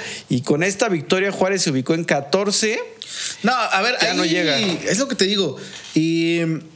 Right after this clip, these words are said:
Speaker 2: lo, lo bonito, a lo mejor, de esto es que se gana y ves partidos con muchos goles. O sea,
Speaker 1: Ujú.
Speaker 2: no, no me acuerdo de un torneo,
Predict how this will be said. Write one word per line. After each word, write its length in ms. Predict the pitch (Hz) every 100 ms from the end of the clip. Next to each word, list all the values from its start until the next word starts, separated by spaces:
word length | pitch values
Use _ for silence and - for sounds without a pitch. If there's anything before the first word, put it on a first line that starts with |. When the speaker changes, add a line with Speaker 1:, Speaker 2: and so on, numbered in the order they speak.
| - - -
Speaker 2:
lo, 300 | 190 208 220
lo 140 | 220 233
bonito, 400 | 240 262 311 349
a 60 |
lo 60 | 320
mejor, 260 | 202 214 220
de 80 | 208
esto 480 | 202 269 277 - -
es 120 | 202
que 100 | 196
se 100 | 247
gana 460 | 185 202 208 202 208 -
y 120 | 185
ves 140 | 180 196
partidos 360 | 220 202 220
con 160 | 208 180
muchos 260 | 202 190 208
goles. 440 | 226 190 - -
O 40 | -
sea, 120 | 196
Speaker 1:
Ujú. 80 | 135 180
Speaker 2:
no, 520 | 220 240 247 240 226
no 80 | 220
me 80 |
acuerdo 240 | 220 220 208
de 60 |
un 100 | 214
torneo, 580 | 208 196 196 202 226 -